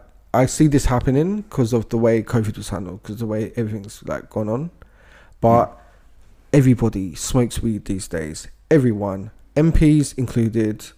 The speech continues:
Speaker 1: uh, C E Os included, recording artists included,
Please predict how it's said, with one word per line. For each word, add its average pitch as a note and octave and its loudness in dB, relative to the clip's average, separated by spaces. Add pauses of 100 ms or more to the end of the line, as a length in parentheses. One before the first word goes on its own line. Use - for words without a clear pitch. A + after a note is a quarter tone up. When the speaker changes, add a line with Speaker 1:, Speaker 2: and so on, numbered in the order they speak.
(680)
Speaker 1:
uh, A#2+ 6
C E3 4
E C3+ 6
Os B2+ 4
included, A2+ -2
recording C3 2
artists A#2 -2
included, G#2+ -8